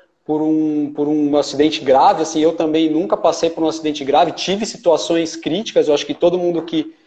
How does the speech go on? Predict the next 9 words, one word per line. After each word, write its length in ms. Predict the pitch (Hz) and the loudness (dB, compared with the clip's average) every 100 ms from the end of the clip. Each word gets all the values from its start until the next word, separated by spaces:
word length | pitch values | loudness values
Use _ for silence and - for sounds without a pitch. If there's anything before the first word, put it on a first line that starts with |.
| _ | _
que 100 | - | -8
vive 220 | 143 151 156 | -2 2 2
na 120 | 151 | 4
montanha, 680 | 147 139 156 160 165 151 | 2 2 4 4 4 2
que, 220 | 135 135 - - | 0 -8 -14 -4
né, 160 | 147 | -2
que 120 | 151 - | -2 -2
pratica 480 | 170 139 - 165 | 0 0 0 0
atividade, 580 | 160 143 143 151 156 131 | 0 0 2 4 4 2